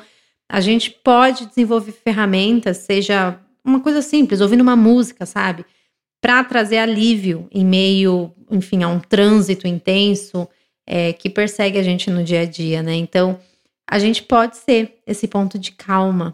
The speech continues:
no dia de alguém, a gente pode ser esse ponto de calma na nossa vida,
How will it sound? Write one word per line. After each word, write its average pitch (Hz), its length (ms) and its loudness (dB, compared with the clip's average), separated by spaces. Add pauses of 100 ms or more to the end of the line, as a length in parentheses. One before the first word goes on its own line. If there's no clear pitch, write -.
no 180 160 2
dia 170 240 0
de 160 140 -6
alguém, 185 580 0
a 196 60 -4
gente 185 240 -2
pode 185 240 -4
ser - 160 -8
esse 185 180 -6
ponto 185 360 -6
de 175 100 -16
calma 208 640 -2 (340)
na 208 80 0
nossa 196 300 -2
vida, 202 400 -8